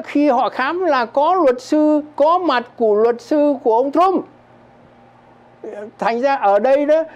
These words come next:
nhiều người cứ nói là, là, là trên trời dưới đất, nhưng mà ở đây đó, họ làm rất là đúng luật lệ. Không những là có chát tòa mà họ làm việc với Secret Service.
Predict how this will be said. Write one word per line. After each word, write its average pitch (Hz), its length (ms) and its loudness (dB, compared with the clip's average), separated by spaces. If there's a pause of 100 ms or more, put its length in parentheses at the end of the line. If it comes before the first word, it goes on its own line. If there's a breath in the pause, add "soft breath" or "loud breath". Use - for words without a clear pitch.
(160 loud breath)
nhiều 233 260 4
người 240 340 4
cứ 311 200 -2
nói 302 340 2
là, 330 160 0
là, 262 200 0
là 240 280 -2 (320 loud breath)
trên 285 200 0
trời 247 260 2
dưới 285 120 0
đất, 370 260 0
nhưng 277 360 2
mà 226 160 2
ở 202 180 2
đây 247 260 0
đó, 262 240 -2
họ 185 300 -4
làm 180 380 -4
rất 330 280 -2
là 196 200 0
đúng 262 480 -2
luật 180 200 0
lệ. 175 240 -2 (420 loud breath)
Không 254 360 -2
những 277 320 2
là 233 160 0 (360 loud breath)
có 294 300 2
chát 349 260 -2
tòa 185 260 2
mà 165 220 0
họ 170 180 -2
làm 170 300 -2
việc 180 320 0
với 269 340 -2 (180)
Secret 349 460 -2
Service. 294 360 0